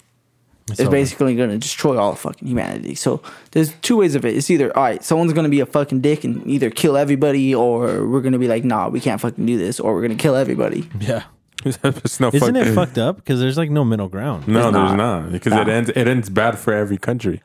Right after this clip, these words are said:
Speaker 1: I, I, I hated. Did you watch the new fucking, uh, ca-,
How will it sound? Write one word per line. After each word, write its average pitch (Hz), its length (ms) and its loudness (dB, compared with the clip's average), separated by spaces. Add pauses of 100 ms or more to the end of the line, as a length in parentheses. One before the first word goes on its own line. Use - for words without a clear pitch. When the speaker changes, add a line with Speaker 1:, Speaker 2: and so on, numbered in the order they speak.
Speaker 1:
I, 135 100 0 (320)
I, 139 200 -2 (120)
I 123 120 -2
hated. 110 640 -2
Did 120 180 -2
you 127 60 0
watch 139 240 -2
the 131 40 -2
new 127 200 0
fucking, 110 560 -4
uh, 92 280 -6 (120)
ca-, 69 400 -12